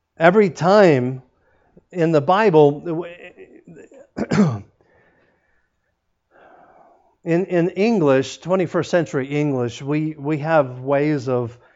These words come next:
emphasizing, uh, phrases or different things, um, by, by, you know, exclamation marks and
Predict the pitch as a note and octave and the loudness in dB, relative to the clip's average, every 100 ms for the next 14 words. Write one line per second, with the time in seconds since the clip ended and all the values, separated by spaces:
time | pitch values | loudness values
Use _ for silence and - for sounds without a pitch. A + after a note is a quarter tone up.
0 | _ _ E3 D#3 D3 - D3+ D3 C3 C3 | _ _ -6 -4 -6 -4 -2 -2 -4 -8
1 | B2 A#2 - - C#3 B2+ A#2+ A2+ A#2+ _ | -8 -10 -16 -8 -6 -4 -6 -10 -16 _
2 | D3 - C#3+ C3+ B2 C3 A2+ A#2+ A#2+ A#2 | -20 -10 -4 -4 -4 -8 -8 -10 -10 -10
3 | A#2+ A#2 A#2+ A#2 A2+ - _ _ _ _ | -12 -12 -12 -14 -16 -20 _ _ _ _
4 | - D3 C3 A#2+ A#2 B2 A#2+ A#2 C3+ B2 | -8 -4 -4 -4 -4 -4 -4 -8 -8 -6
5 | A#2+ A#2 C#3+ C3 C3 D3 - C3+ B2 B2 | -6 -8 -8 -8 -6 -8 -6 -8 -6 -6
6 | - B2 A#2 A#2+ A#2 - A#2 A2+ | -8 -10 -8 -8 -10 -14 -14 -14